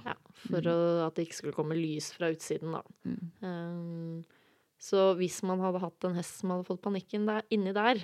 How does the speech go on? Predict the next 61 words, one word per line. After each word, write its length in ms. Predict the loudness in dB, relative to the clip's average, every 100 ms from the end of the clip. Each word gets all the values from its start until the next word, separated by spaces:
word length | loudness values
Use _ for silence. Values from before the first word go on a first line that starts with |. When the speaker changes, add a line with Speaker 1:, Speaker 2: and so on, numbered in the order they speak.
| -4
Speaker 1:
så 140 | -4 2
kunne 280 | 2 2
det 40 | -2
jo 60 |
fort 260 | -2 -4 -6 -12
blitt 220 | -4 -4 -4
stygt. 520 | -8 -8 -10 -18 -16 -14
Speaker 2:
Mm. 120 | -12 -14 -8
Speaker 1:
Fordi 240 | -6 -4
den 140 | 0
hadde 140 | 2 2
jo 60 |
ikke 140 | -2 0
kom-, 240 | 0 0
hadde 160 | 0 0
jo 60 | 2
ikke 60 | 0
hatt 40 |
noen 120 | 0 -4
måte 100 | -2
å 20 |
komme 140 | -2 -2
seg 100 | -2
ut. 200 | -2 -8 -16 _ _
<laughs> 400 | -4 -2 6 6 6 -12 -6
Speaker 2:
Men 140 | 0 2
han 80 | 4
hadde 60 |
Speaker 1:
Rett 60 | 6
og 60 | 6
Speaker 2:
hatt 80 |
Speaker 1:
slett. 200 | 8 6 6
Speaker 2:
veldig 100 | 4
behov 180 | 4 2
for 60 |
å 40 | 0
fortsette 360 | -2 -2 -2
å 100 | -2
løpe. 180 | -2 -6 -2
Speaker 1:
Eh, 260 | 0 2 4
ja, 100 | 2 0
fordi 420 | -4 0 2 2 2
Speaker 2:
Mm. 60 |
Speaker 1:
uansett 360 | 2 2 2 -2
hvor 80 | -2
den 80 | 0
løp, 160 | -2 -2
så 100 | -4
hadde 100 | -2
det 100 | 0
vært 160 | 0 0
nye 160 | -4
skumle 260 | -2 -4 -2
ting. 240 | 0 -2 -4 _ -20 _ _ _ _ _
Ehm, 720 | -8 -6 -4 -6 -6 -8 -8 -8
og 80 | -4
det 160 | -2 -2
som 160 | -6
også 400 | -8 -10 -4 -2
var 240 | 2 0 0 -4
interessant 720 | -6 -6 -4 -4 -4 -10